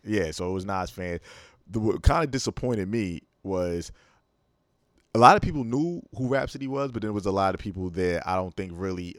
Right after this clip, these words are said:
Speaker 2: they, either they heard of her, they didn't know the album, they didn't get to witness.
Speaker 1: Didn't care to pay attention.
Speaker 2: Yeah, 'cause we, uh, when we was networking, like, um, they had, they was having intermissions, and we spoke to a few people,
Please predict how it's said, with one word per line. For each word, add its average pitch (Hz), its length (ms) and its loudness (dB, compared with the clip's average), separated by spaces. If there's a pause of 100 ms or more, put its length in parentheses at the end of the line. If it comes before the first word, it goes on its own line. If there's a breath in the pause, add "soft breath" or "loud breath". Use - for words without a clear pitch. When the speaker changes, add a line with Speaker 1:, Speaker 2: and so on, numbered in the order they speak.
(100)
Speaker 2:
they, - 60 -12
either 101 180 -10
they 90 140 -6
heard 104 260 -4
of 101 80 -2
her, 101 80 -4
they 92 100 -4
didn't 92 320 -8
know 98 420 -2
the - 160 -12
album, 90 300 -4
they 78 120 -8
didn't 92 200 -8
get 90 140 -8
to 90 80 -8
witness. 85 420 -8
Speaker 1:
Didn't 90 240 -16
care 95 200 -10
to 87 60 -14
pay 82 200 -6
attention. 127 280 4
Speaker 2:
Yeah, 117 60 6
'cause 92 180 -4
we, 107 120 0 (120)
uh, 98 60 2
when 95 160 -2
we 127 80 4
was 113 140 0
networking, 101 680 0
like, 92 340 -2
um, 90 280 -4
they 95 100 2
had, 95 160 2
they 98 60 0
was 98 100 2
having 92 180 0
intermissions, 92 600 -6
and 85 100 -6
we 87 80 -6
spoke 104 240 -2
to 95 80 -6
a 87 60 -6
few 90 180 -8
people, 87 460 -6